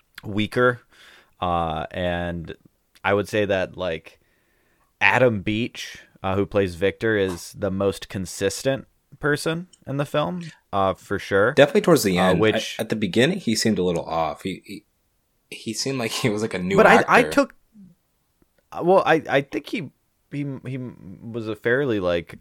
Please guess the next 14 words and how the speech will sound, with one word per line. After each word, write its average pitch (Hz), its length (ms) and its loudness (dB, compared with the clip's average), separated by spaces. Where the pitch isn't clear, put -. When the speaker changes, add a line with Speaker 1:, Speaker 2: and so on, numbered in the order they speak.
Speaker 1:
uh, - 20 -4
uh, 82 840 -2
inexperienced, 98 1120 -2
at 92 140 -2
least, 95 320 -6
uh, - 20 0
as 90 440 -2
far 92 200 -2
as, 87 160 -6
like, 87 240 -4
Hollywood 90 520 -2
roles 92 420 -4
go, 76 440 -6
actor. 80 500 -8